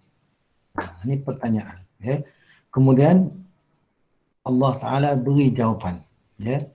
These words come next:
Apa al-hutamah itu? Narullahi. Naru, nar. Neraka. Neraka Allah.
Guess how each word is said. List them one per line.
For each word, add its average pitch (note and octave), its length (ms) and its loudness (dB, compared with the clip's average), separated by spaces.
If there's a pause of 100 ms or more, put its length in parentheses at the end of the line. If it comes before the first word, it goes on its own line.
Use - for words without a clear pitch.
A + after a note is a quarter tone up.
(680)
Apa C#3 400 -2
al-hutamah C3 480 0
itu? D3 320 -2 (400)
Narullahi. A#2+ 1500 0 (1040)
Naru, C3+ 580 0 (720)
nar. A#2+ 420 0 (1120)
Neraka. A#2 480 -4 (1080)
Neraka C#3 540 0
Allah. A2 540 -4